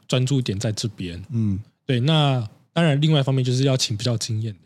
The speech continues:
Speaker 1: 然后像那些什么婚蜜啊、婚顾那些公司，他们其实是都有固定配合的摄影师，
Speaker 2: 嗯。
Speaker 1: 所以也可以跟他们做一下询问，
Speaker 2: 嗯。
Speaker 1: 会比较好。
Speaker 2: 对啊，那后来我们这样子整个看下来，就发现说，哇，婚礼产业这个真的是，就是蛮，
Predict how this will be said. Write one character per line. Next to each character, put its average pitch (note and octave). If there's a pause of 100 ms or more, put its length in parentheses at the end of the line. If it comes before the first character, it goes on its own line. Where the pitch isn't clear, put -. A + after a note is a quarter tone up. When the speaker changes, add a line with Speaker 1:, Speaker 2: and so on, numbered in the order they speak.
(100)
Speaker 1:
然 B2
后 D3
像 G#3+
那 G#3
些 G3
什 D#3
么 B2+
婚 D#3+
蜜 E3
啊、 C3
婚 D3+
顾 D#3
那 C#3
些 C3
公 C3
司， B2
他 C#3+
们 C#3+
其 -
实 A#2
是 A#2
都 C#3+
有 B2+
固 B2+
定 B2+
配 A#2+
合 G#2
的 G2+
摄 B2
影 F2+
师， F2
Speaker 2:
嗯。 G#2 (300)
Speaker 1:
所 C3+
以 C3
也 A#2
可 -
以 C#3+
跟 C#3+
他 C3+
们 B2+
做 A#2+
一 A#2
下 A2+
询 F#2+
问， G2 (140)
Speaker 2:
嗯。 A2+
Speaker 1:
会 C3
比 A#2
较 G#2
好。 G#2+ (300)
Speaker 2:
对 E3+
啊， C#3+
那 F#3
后 G3+
来 D3
我 A#2
们 A2+
这 C#3
样 D3
子 A#2
整 A#2
个 A2+
看 C#3+
下 C3
来， A#2
就 C3+
发 B2+
现 A#2
说， A#2+
哇， A#2
婚 D#3
礼 B2+
产 G#2
业 A#2+
这 A2+
个 A#2
真 A#2+
的 A2+
是， A2+ (580)
就 D3
是 C#3+
蛮， A#2+